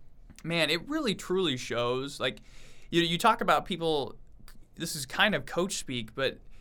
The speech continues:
being good in all three phases of the game, right? And somehow, special teams, which is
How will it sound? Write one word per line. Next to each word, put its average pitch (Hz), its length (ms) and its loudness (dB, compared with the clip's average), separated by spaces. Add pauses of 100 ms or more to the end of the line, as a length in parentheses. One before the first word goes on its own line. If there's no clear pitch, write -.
(120)
being 190 240 4
good 165 240 4
in 147 60 2
all 135 200 4
three 135 220 -4
phases 123 360 -2
of 110 120 -8
the 110 60 -8
game, 107 360 -12 (640)
right? 117 280 0 (540)
And 131 380 2 (200)
somehow, 151 840 2 (1200)
special 214 440 4
teams, 156 400 -4
which 151 120 -8
is 135 200 -8